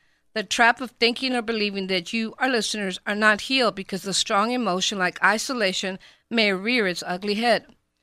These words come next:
The devil gave his last attempt to put me in the old prison, but he failed. Praise God, I'm completely over it for sure. No more isolation taunted me.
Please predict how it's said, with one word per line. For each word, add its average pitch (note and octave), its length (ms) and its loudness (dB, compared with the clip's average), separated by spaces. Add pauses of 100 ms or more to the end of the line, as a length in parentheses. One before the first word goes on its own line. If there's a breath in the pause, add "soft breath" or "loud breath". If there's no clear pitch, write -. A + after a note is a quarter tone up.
(300)
The G#3 80 -6
devil G#3+ 300 4
gave G#3+ 240 2
his F3+ 160 -4
last F#3+ 340 4
attempt A#3 360 -2
to - 60 -12
put G#3+ 260 -4
me G3+ 120 0
in F3+ 80 0
the F3+ 120 2
old F#3 200 2
prison, F3+ 500 -2 (380 soft breath)
but G3+ 140 6
he G3 80 -2
failed. F3 520 0 (680)
Praise A3+ 480 0
God, E3+ 400 4 (140)
I'm G#3+ 120 -4
completely C4+ 800 -4
over G3+ 300 2
it F#3 100 0
for F3+ 160 -6
sure. E3+ 380 -2
No F#3+ 240 0
more B3 260 2
isolation G3 680 0
taunted E3+ 480 -4
me. D#3+ 180 -8